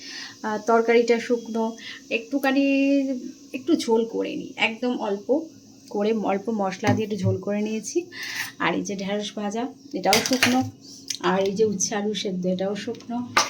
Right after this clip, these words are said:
আর আছে মোচা, এই যে মোচা, আর আছে ভাত। তো ভাত তো এত লাগবে না, কালকে পর্যন্ত হয়ে যাবে এই ভাতটা।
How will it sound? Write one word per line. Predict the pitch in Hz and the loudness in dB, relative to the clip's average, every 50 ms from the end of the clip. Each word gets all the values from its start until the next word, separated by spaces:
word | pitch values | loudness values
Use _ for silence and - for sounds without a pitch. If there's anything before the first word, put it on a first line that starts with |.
| - - 180 | 0 0 2
আর | 185 190 | 0 0
আছে | 190 185 185 - 233 214 208 196 190 | 0 -2 -4 -6 -8 -8 -8 -4 0
মোচা, | 180 175 175 175 - - - 240 294 311 - - - - - - - - - - - - | 2 4 2 2 0 -2 -2 0 -2 -2 -4 -8 -16 -16 -14 -14 -14 -14 -16 -18 -12 -8
এই | - 180 185 180 | -6 -4 -4 -2
যে | 180 - 185 185 185 180 | -2 0 0 2 4 4
মোচা, | 185 185 185 185 - 247 262 302 320 - - - - - - - - - - | 4 2 0 -2 -2 -2 -2 -2 2 6 6 8 8 6 2 -4 -12 -10 -8
আর | - 156 165 | -6 -4 -4
আছে | 156 151 - - 240 262 - 359 359 - - - - - 180 | -4 -4 -4 -2 -2 -2 -2 -4 -8 -12 -14 -16 -14 -12 -10
ভাত। | 165 175 160 147 - - - - - - - - - - - - - - - - - - - - - - - | -8 -6 -6 -6 -6 -8 -10 -14 -18 -20 -20 -18 -14 -10 -8 -6 -6 -4 -4 -4 -6 -6 -10 -12 -16 -18 -4
তো | - 240 220 | -2 0 0
ভাত | 214 226 220 220 220 - | 2 4 4 2 2 2
তো | 262 | 0
এত | 240 220 - 247 247 240 220 | 0 2 4 4 6 6 6
লাগবে | 202 196 190 180 190 202 202 | 4 4 0 0 0 0 0
না, | 196 190 196 208 - - - - - - - - - - - - - - - - - - - - - | 0 -2 -4 -6 -8 -14 -18 -18 -18 -18 -18 -16 -14 -14 -8 -4 -4 -2 -2 -2 -4 -6 -10 2 8
কালকে | - 214 202 202 - 226 | 8 8 10 8 6 2
পর্যন্ত | 220 220 214 214 208 - 226 220 220 220 | 2 4 2 2 2 0 0 0 2 0
হয়ে | 226 214 202 196 190 | 0 0 0 0 0
যাবে | 190 190 185 190 196 | 0 -2 -2 -4 -6
এই | 190 - | -8 -8
ভাতটা। | 175 175 180 - - - 202 214 | -8 -10 -10 -10 -10 -8 -8 -6